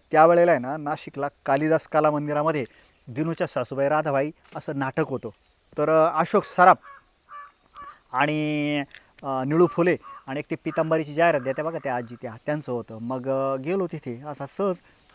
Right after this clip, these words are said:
हाताची घडी बांधून आणि उभा होतो. मग तेवढ्यात आमचे ब-, बंधू काय म्हणता की, "तू इथे थांब, माझं गावात थोडंसं काम आहे, मी जाऊन येतोय सिटीमध्ये." इथं म्हटलं, "काय हरकत नाही."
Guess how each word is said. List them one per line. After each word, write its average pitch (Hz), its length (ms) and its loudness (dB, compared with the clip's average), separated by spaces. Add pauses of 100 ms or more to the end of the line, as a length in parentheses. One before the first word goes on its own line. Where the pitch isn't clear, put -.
हाताची 127 320 -4
घडी 127 200 -2
बांधून 147 280 -2
आणि 135 100 -6
उभा 233 200 -2
होतो. 135 300 -2 (280)
मग 135 120 -12
तेवढ्यात 170 320 6
आमचे 147 260 0
ब-, 143 520 0
बंधू 147 260 -4
काय 170 140 2
म्हणता 139 280 0 (360)
की, 147 440 -4
"तू - 300 -10
इथे 156 260 -6
थांब, 139 160 -2 (360)
माझं 143 220 -6
गावात 117 260 -4
थोडंसं 120 280 -8
काम 139 180 -4
आहे, 131 100 -6
मी 131 100 -8
जाऊन 220 240 0
येतोय 180 180 -6
सिटीमध्ये." 131 480 -8
इथं 123 160 -12
म्हटलं, 135 180 -14
"काय 233 200 -2
हरकत 151 320 -8
नाही." 135 140 -10